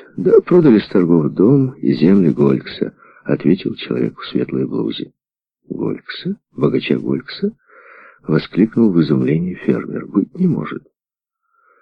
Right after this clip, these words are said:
Я приезжал сюда на прошлой неделе, и ничего не было слышно. Но с тех пор многое произошло. Голькс, как вам известно, отправился с товаром в Новый Орлеан.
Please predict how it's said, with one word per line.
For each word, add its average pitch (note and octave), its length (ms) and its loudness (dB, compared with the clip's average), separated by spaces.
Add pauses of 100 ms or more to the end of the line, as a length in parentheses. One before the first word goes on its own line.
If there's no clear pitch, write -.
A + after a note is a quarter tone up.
(140)
Я A#2+ 400 4
приезжал C#3 520 6
сюда C3 280 2
на C#3+ 100 6
прошлой B2+ 400 2
неделе, E2+ 540 4
и B2 40 2
ничего D#2+ 380 0
не G2 140 2
было C3 160 0
слышно. D3+ 540 -2 (540)
Но - 360 -2
с - 120 -8
тех E2 200 -2
пор F2 160 4
многое C3+ 420 6
произошло. - 720 -2 (1120)
Голькс, G#2 460 2 (500)
как - 180 -2
вам D#2 220 4
известно, D2+ 440 0
отправился F#2+ 560 0
с - 80 -12
товаром D2+ 500 2
в C#2+ 80 -2
Новый F2+ 320 4
Орлеан. A2 760 0